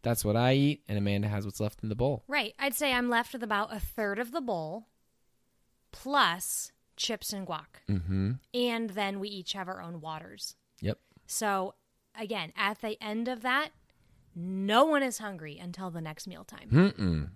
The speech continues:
Speaker 1: 'Cause it's still, th-, those tortillas are tons of food. The chip,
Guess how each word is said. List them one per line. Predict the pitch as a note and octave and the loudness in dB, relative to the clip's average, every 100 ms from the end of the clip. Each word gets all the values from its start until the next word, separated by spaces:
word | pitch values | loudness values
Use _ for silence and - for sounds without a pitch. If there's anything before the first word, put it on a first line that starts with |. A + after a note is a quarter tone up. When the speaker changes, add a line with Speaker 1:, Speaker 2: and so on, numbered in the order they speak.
| - | -2
Speaker 1:
'Cause | E3 D#3+ | 2 2
it's | |
still, | - G3 D#3 | 2 -2 -2
th-, | - C#3 D3 C3+ | -4 0 0 2
those | C#3 | -4
tortillas | - A#2+ - E3 F#3 | -4 -8 -4 -2 -2
are | B2 - _ _ - | -4 -10 _ _ 2
tons | C#3+ C3 | 6 6
of | A2+ | 4
food. | G#2+ G2+ G2+ - - - | 6 6 6 0 -20 -16
The | - | -4
chip, | - F3 - | 2 2 0